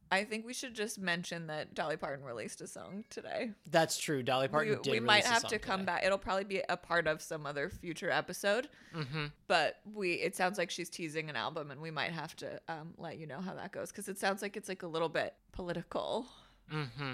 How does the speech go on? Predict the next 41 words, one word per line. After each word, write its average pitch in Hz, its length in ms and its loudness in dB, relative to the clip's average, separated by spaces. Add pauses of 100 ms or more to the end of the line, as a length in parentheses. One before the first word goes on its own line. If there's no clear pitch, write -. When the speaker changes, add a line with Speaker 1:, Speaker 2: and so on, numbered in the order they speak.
(140)
Speaker 1:
but 180 180 4
in 165 140 -2
a 151 100 -4
more 151 280 -8
leftier 165 600 -4
way. - 380 -4 (220)
Speaker 2:
Yeah. 151 320 8 (480)
Speaker 1:
So. - 140 -2
Speaker 2:
She 220 120 4
released 214 480 2
the 233 80 4
cover, 131 800 4
and 135 160 2
it's 127 200 -2 (120)
her 160 400 4
with 143 300 2
an 131 160 0 (120)
eye 139 220 6
patch, 104 460 -4
and - 140 -4
it's 123 140 -6
called 117 360 0
Rockstar. - 680 -2 (260)
Speaker 1:
Yeah. 185 200 2 (580)
Speaker 2:
She's 160 140 -4
got 143 140 6
a 123 40 -2
fashion 123 400 4
patch. - 540 -4
Speaker 1:
Yeah. 196 400 6 (140)
It's 254 220 10
pretty, 311 340 2
like, 302 440 4
Ren 190 320 6
Fair 156 440 4 (440)
chic - 340 -4 (340)
to 185 60 -6
Speaker 2:
Yeah. 151 260 8
Speaker 1:
me. 101 200 -2 (440)
Speaker 2:
Yeah, 131 240 6
like, 113 240 0